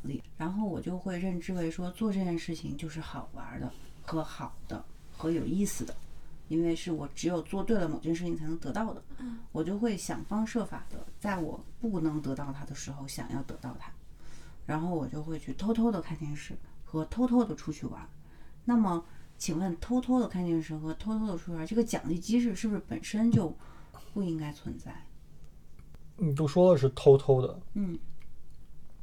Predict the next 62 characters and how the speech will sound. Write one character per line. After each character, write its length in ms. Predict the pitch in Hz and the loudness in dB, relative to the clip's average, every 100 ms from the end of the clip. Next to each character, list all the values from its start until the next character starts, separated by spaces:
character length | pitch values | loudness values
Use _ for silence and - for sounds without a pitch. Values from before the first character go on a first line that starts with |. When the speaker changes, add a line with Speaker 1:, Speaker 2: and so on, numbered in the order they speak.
| - - - - - - - - | -10 -10 -12 -12 -12 -14 -12 -6
Speaker 3:
那 100 | - | 8
要 160 | 160 170 | 12 12
么 120 | 143 | 12
就 120 | 139 | 12
是 60 | 135 | 10
大 140 | 147 | 8
人 120 | 139 131 | 4 4
不 100 | 139 | 0
知 120 | - | 6
道， 220 | 135 - - - | 6 6 -6 0
Speaker 1:
嗯。 240 | 196 160 | 0 0
Speaker 3:
要 140 | 160 143 | 6 8
么 100 | 143 | 10
就 100 | 139 | 10
是 80 | 131 | 10
大 220 | - 135 | 2 2
人 200 | 123 127 | 2 2
知 140 | - 139 | 0 2
道 200 | 131 135 | 2 4
跟 160 | 135 131 | 2 2
你 160 | 131 - - | 0 -6 2
睁 160 | 143 135 | 8 8
一 40 | |
只 80 | 135 | 8
眼 200 | 131 131 | 4 0
闭 80 | 147 | 0
一 20 | |
只 160 | 139 139 | 2 2
眼。 180 | - - - - - | 2 -4 -6 -6 -2
Speaker 1:
嗯。 200 | 190 170 | -2 0
Speaker 3:
但 160 | 143 139 | 6 6
是 100 | 139 - - | 6 0 -4
他 160 | - 165 | 0 2
之 160 | - | 4
所 220 | 208 240 | 8 10
以 80 | 156 | 10
能 180 | 120 117 | 8 6
跟 100 | 127 | 6
你 120 | 120 | 4
睁 260 | 110 135 127 | 4 6 6
一 40 | |
只 100 | 123 | 4
眼 260 | - - - - | 0 -2 -4 -4
闭 120 | - 135 | 2 4
一 20 | |
只 180 | 131 131 | 4 2
眼， 160 | 139 - | 2 -4
是 180 | - 139 | 0 6
因 80 | 139 | 8
为 140 | 139 | 8
你 140 | 123 | 6
这 100 | 117 | 4
个 80 | 131 | 2
偷 160 | 127 143 | 6 8
偷 140 | 139 139 | 10 10
的 140 | 131 | 10
还 100 | 135 | 6
没 140 | 131 | 6
有 100 | 135 | 8
损 300 | 143 - 143 | 6 4 -2
害 160 | 131 135 | 4 6
到 320 | 127 120 - | 10 8 6